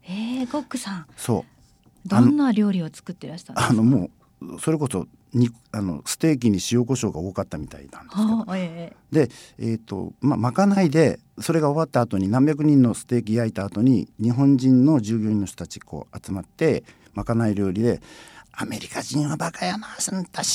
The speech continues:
Speaker 2: 塩コショウしかせんちゃけんな」って言って、醤油かけて、<laughs> 照り焼きみたいにしてや-、
Speaker 1: あ、ええ、ええ。
Speaker 2: そしたら若い兵隊さん、兵隊が来て、「それなんや？」っていう話ですよ。
Speaker 1: はい。
Speaker 2: 「いや、これお前、照り焼きって言っ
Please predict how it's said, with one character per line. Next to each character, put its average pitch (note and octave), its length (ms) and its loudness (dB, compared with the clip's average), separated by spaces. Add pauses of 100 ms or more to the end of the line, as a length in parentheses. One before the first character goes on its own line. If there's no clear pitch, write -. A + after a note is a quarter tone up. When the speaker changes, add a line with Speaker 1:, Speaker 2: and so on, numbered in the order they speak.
(120)
Speaker 2:
塩 A3 160 2
コ A#3 180 2
シ A3+ 100 0
ョ G3+ 60 6
ウ D3 60 4
し - 100 -2
か F2 120 -6
せ D#3 160 2
ん A3+ 100 8
ち - 80 4
ゃ A3 60 6
け D3 120 4
ん A2 160 6
な」 C#3 120 6
っ - 20 4
て E3+ 80 -4
言 D#3+ 80 6
っ - 20 2
て、 G#2 60 0
醤 D#3+ 220 2
油 F3 160 4
か F3+ 120 4
け F3 120 6
て、 G#2+ 180 2
<laughs> - 80 -20
照 C3+ 100 4
り C3+ 100 4
焼 C#3+ 220 2
き C3+ 40 6
み A#2 80 6
た G2 80 -2
い - 20 -2
に F2 60 -4
し - 40 -10
て G2 80 -4
や-、 G#2 120 2
Speaker 1:
あ、 - 60 -2 (240)
え D4 60 -4
え、 D#4+ 40 -2
え C#4 260 -2 (200)
え。 - 40 -14
Speaker 2:
そ F3 100 -8
し - 40 -6
た D#3+ 80 4
ら A#2 80 6
若 A#2+ 240 4
い B2+ 80 4
兵 A2 140 0
隊 A#2+ 140 0
さ A#2 100 0
ん、 A2 200 -2
兵 A2 160 -2
隊 A2+ 160 0
が F#2 100 -4
来 - 80 -14
て、 A#2 300 0 (420)
「そ - 120 -6
れ A#2+ 80 2
な F#2 120 -2
ん F2 80 -8
や？」 C#3 140 0
っ - 20 -4
て G#2+ 140 -8
い - 200 -6
う G2 60 -4
話 E2 280 -10
で D#2 100 -16
す - 100 -18
よ。 - 80 -20
Speaker 1:
は F3+ 180 -2
い。 D3 60 -8 (460)
Speaker 2:
「い - 40 -20
や、 - 60 -16
こ E2+ 100 -10
れ F#2 60 -6
お D2 60 -8
前、 D#2+ 160 -12
照 - 180 -12
り F#2+ 100 -6
焼 G2+ 160 -6
き - 40 -18
っ - 20 -20
て G2+ 80 -4
言 D2+ 100 -8
っ - 20 -18